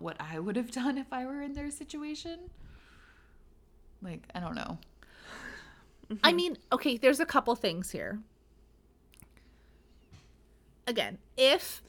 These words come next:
Speaker 2: if it is true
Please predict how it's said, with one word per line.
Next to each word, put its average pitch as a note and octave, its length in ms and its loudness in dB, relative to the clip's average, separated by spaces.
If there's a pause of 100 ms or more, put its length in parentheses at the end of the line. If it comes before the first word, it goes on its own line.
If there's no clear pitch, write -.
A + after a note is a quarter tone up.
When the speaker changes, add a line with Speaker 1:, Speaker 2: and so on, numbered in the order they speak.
Speaker 2:
if A3 680 6 (1040)
it A3+ 120 4
is A#3 200 0
true G#3 480 0